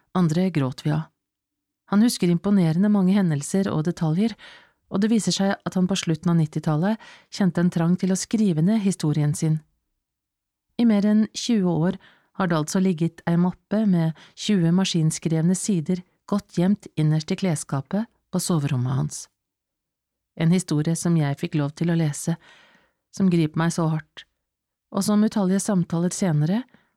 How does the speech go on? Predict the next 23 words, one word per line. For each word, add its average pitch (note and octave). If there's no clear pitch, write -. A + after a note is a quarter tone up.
har F#3
blitt E3
til D#3
denne C#3+
boken. A#2+
Hvordan A3
var G3
det B3
egentlig E3
å E3+
vokse -
opp -
på D#3+
Weissenhuset D3+
på E3
femti D#3
og D#3
sekstitallet? D#3
Media G#3
har G3+
gitt F3
oss F3
et F#3